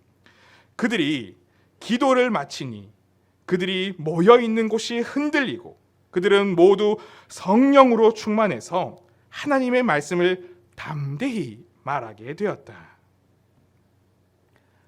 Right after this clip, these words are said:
함께 모여서 먼저 말씀을 나누고 기도하는 가운데 성령님이 그들의 모임 가운데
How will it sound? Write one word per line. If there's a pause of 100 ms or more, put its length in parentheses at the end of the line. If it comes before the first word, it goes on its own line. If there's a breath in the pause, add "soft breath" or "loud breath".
(140)
함께
모여서 (480)
먼저
말씀을
나누고 (220 loud breath)
기도하는
가운데 (140 loud breath)
성령님이
그들의
모임
가운데